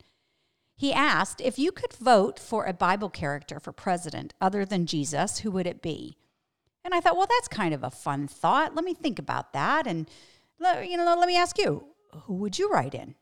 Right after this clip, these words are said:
Who would you write in for the ticket?" And you might even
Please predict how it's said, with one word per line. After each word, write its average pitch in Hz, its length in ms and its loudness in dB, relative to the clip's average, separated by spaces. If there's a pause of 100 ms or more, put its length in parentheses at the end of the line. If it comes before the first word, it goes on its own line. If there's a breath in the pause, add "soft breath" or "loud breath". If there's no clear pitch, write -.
(180)
Who 339 140 -8
would 392 180 0
you 349 80 -2
write 311 180 4
in 233 140 0
for 233 120 -8
the 214 80 -6
ticket?" - 380 -8 (1500 loud breath)
And 254 200 4
you 320 80 8
might 339 280 2
even 247 380 -4